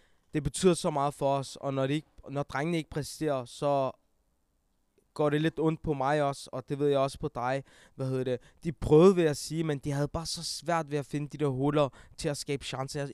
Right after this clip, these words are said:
jeg synes ikke, de var farlige i Danmark. S-, på ingen måde. Hvad synes du? Har jeg ikke ret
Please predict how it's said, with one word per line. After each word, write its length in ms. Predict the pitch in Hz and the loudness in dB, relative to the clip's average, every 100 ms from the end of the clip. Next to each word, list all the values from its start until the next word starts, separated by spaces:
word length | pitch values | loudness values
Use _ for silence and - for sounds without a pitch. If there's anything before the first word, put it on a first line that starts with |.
| - - | -12 -8
jeg 100 | 165 | -6
synes 280 | - 190 - | -4 -4 -4
ikke, 120 | 208 | -2
de 100 | 226 | -2
var 100 | 175 | 0
farlige 420 | 160 143 143 170 160 | -2 -2 -2 0 -4
i 60 | - | -6
Danmark. 340 | 135 131 127 | -6 -8 -10
S-, 120 | - - | -10 -4
på 140 | 151 156 | -4 0
ingen 200 | 185 196 | 0 0
måde. 200 | 147 147 | 0 0
Hvad 100 | 170 | -2
synes 300 | - 202 - | -6 -10 -8
du? 140 | 185 - - - | -10 -10 -18 -18
Har 160 | - 160 | -6 -2
jeg 80 | 170 | -2
ikke 180 | - | 0
ret 160 | 180 208 | 0 0